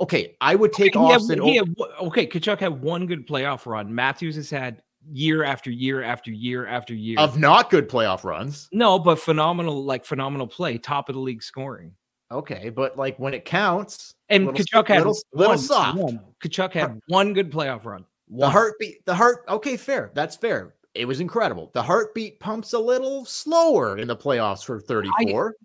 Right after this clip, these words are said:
Speaker 2: I, ah, no, I'm gonna disagree with you on this. I'm sick, I'm sick of this whole, like, I'm sick of this whole fucking,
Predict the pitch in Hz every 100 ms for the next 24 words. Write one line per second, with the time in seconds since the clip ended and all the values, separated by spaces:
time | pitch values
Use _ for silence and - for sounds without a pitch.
0 | - 202 185 143 120 110 92 - 123 117
1 | 101 90 156 196 214 208 - 143 156 151
2 | 123 107 95 98 - 156 - 196 190 165
3 | 160 156 202 202 220 208 202 156 156 160
4 | 156 151 - _ _ _ _ _ _ _
5 | _ 139 120 - _ - 160 - 190 185
6 | 190 196 165 175 175 160 160 - 147 135
7 | 131